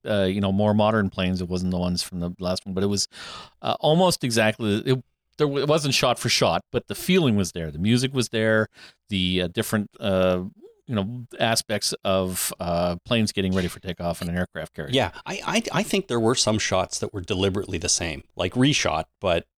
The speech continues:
Speaker 2: showing
Speaker 1: Yeah.
Speaker 2: you the same thing, right? Like, it was <laughs> really, really similar.
Speaker 1: Well, they had a, they had a shot of the bunker, uh, which I,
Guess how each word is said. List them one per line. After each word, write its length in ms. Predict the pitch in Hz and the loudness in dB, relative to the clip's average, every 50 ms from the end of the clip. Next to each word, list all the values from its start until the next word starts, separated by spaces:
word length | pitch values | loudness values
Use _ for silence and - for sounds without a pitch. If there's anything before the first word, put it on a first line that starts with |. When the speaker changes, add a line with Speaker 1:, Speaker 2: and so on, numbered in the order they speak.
| _ _ _ _ _ _ - 139 123 156 | _ _ _ _ _ _ -20 -16 -8 -4
Speaker 2:
showing 400 | - - - 131 120 123 123 113 | -2 2 4 4 4 4 4 4
Speaker 1:
Yeah. 40 | 110 | 4
Speaker 2:
you 60 | 110 | 4
the 80 | 95 92 | 2 2
same 300 | - - 98 90 87 82 | 0 0 0 0 -2 -2
thing, 320 | - - 92 80 76 82 | -4 -4 -4 -4 -4 -6
right? 280 | 90 - 82 98 110 - | -8 -6 -4 -4 -4 -2
Like, 180 | 101 98 - 135 | -4 -4 -2 0
it 140 | 156 185 | 0 2
was 220 | - 156 107 87 82 | 2 2 2 0 -2
<laughs> 420 | 78 80 82 95 101 92 - - | -8 -12 -10 -8 -8 -6 -2 2
really, 440 | 185 175 - - 151 120 107 104 95 | 2 2 4 4 4 4 4 2 0
really 340 | 92 95 98 95 80 82 80 | 0 0 0 0 0 0 -2
similar. 460 | - - 92 80 73 69 62 57 - _ _ _ _ _ _ _ _ _ _ _ _ _ _ _ - | -2 -2 -4 -4 -6 -8 -10 -14 -18 _ _ _ _ _ _ _ _ _ _ _ _ _ _ _ 0
Speaker 1:
Well, 300 | 185 180 175 180 170 196 - | 2 4 4 4 2 0 -4
they 220 | 143 117 175 180 160 | -2 2 2 4 4
had 180 | 185 233 214 220 | 4 4 4 2
a, 80 | 170 | 0
they 200 | 156 - 165 165 | 2 2 2 4
had 100 | 175 190 | 6 4
a 40 | 190 | 4
shot 220 | - - 185 165 | 4 4 4 4
of 60 | 139 120 | 4 2
the 80 | 117 | 2
bunker, 420 | 107 110 104 104 - 90 90 92 _ _ _ _ - | 2 2 0 0 0 0 -2 -2 _ _ _ _ -6
uh, 280 | 104 95 95 95 90 87 | -4 0 2 2 2 0
which 600 | 90 107 117 110 95 - - - - - - - _ - | 0 2 2 2 2 2 0 -4 -2 -4 -6 -6 _ -4
I, 520 | 107 101 101 98 98 95 98 104 107 113 | 0 2 4 4 4 4 2 2 0 0